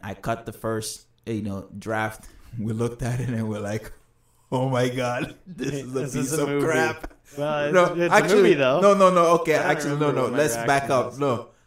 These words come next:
Speaker 1: our reaction
Speaker 2: Our
Speaker 1: was,
Speaker 2: first reaction was,
Speaker 1: was like,
Speaker 2: "This
Speaker 1: "Oh
Speaker 2: is
Speaker 1: my
Speaker 2: awesome."
Speaker 1: God, this is great. We made a movie. Yeah." And then we showed it to someone.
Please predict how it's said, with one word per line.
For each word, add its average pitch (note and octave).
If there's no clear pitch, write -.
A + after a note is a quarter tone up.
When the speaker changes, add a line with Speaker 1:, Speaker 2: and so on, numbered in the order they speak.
Speaker 1:
our C#3
reaction C3
Speaker 2:
Our -
Speaker 1:
was, G3+
Speaker 2:
first -
reaction E3+
was, D#3
Speaker 1:
was C#3
like, B2+
Speaker 2:
"This D#3
Speaker 1:
"Oh C3+
Speaker 2:
is C3+
Speaker 1:
my B2+
Speaker 2:
awesome." C#3+
Speaker 1:
God, A#2+
this C#3
is -
great. D3
We F3+
made C#3
a A#2+
movie. B2
Yeah." C#3
And B2+
then C#3
we C3
showed C3
it B2+
to A2+
someone. A#2